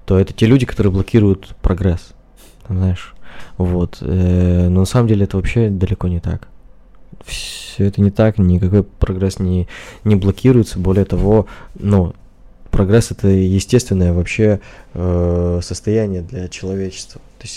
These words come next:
если человечество не будет прогрессировать в чем-то, в технологиях, в науке, в, э, культуре, в чем-то еще, оно будет стоять на месте и деградировать, по сути. Вот, поэтому, конечно, нет, ни в коей мере, ни в коем случае церковь в это даже не лезет.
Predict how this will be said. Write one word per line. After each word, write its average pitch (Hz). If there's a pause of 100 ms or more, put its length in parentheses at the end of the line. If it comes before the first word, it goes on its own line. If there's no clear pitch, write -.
если -
человечество -
не 90
будет 95
прогрессировать 98
в -
чем-то, -
в -
технологиях, 95 (520)
в -
науке, 90
в, 90 (360)
э, 73
культуре, 101
в -
чем-то -
еще, 117
оно 95
будет 95
стоять 95
на 95
месте 95
и 90
деградировать, 92
по -
сути. - (600)
Вот, 90
поэтому, 98
конечно, 104
нет, 101
ни -
в -
коей 92
мере, 95
ни 90
в 87
коем 87
случае 95
церковь -
в -
это 95
даже 90
не 92
лезет. 98